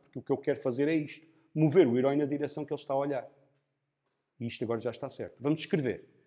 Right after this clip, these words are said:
E vamos, aos poucos, tentar perceber que raio é que estamos para ali a fazer. Está bem? Portanto, então vou fazer o seguinte. Desabilitar. Como é que é, Exploita? Estás bem? Ainda não tens data para vir cá, meu. Estou tramado contigo, caramba, Duarte. Caraças, pá. Estou tramado contigo.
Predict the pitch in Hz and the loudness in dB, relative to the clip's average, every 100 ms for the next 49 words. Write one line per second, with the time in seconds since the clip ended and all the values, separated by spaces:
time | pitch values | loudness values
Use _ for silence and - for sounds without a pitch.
0 | _ - 127 135 139 120 - 139 - 135 | _ -2 0 2 0 -2 0 0 0 -6
1 | 123 120 113 - _ _ _ _ - 151 | 0 0 0 -6 _ _ _ _ -8 2
2 | 139 151 143 120 135 135 135 139 - 120 | 4 4 0 2 4 4 2 -6 -4 -6
3 | 117 120 _ _ - - 131 110 - _ | -6 -10 _ _ -16 -10 -8 -8 -12 _
4 | 107 104 170 180 - _ _ _ _ 123 | -4 -2 -2 -6 -20 _ _ _ _ -4
5 | 165 160 170 165 175 156 160 - - 113 | -2 4 4 4 2 0 0 -4 -4 -4
6 | 95 123 135 131 127 147 - - _ _ | 0 2 2 2 0 -2 -4 -20 _ _
7 | 262 269 185 - 131 147 185 151 180 240 | 4 8 6 6 4 4 2 6 6 4
8 | - - _ _ _ _ _ _ _ _ | -4 -18 _ _ _ _ _ _ _ _
9 | _ _ _ _ _ - 254 254 262 180 | _ _ _ _ _ 0 4 6 6 6
10 | 220 226 180 190 180 170 190 165 120 180 | 4 2 0 0 2 0 0 0 2 0
11 | 170 139 131 - 113 - 101 - 92 95 | 2 0 0 -4 -8 -8 -10 -10 -12 -12
12 | 95 98 95 87 _ _ _ 165 113 101 | -12 -10 -10 -12 _ _ _ -2 -2 -6
13 | - - - _ _ _ _ - - _ | -10 -20 -20 _ _ _ _ -20 -20 _
14 | _ _ 151 127 107 95 - - _ | _ _ -6 -4 -6 -8 -12 -20 _